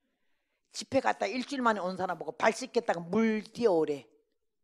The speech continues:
야, 자존심 있는 대로 거꾸로 튀면서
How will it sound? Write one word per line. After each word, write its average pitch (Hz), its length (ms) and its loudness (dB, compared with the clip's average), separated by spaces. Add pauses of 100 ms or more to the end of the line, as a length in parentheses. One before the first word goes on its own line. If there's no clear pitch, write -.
(1400)
야, - 600 -2
자존심 214 460 -6
있는 190 220 -6
대로 208 140 2
거꾸로 220 300 0 (320)
튀면서 180 400 -12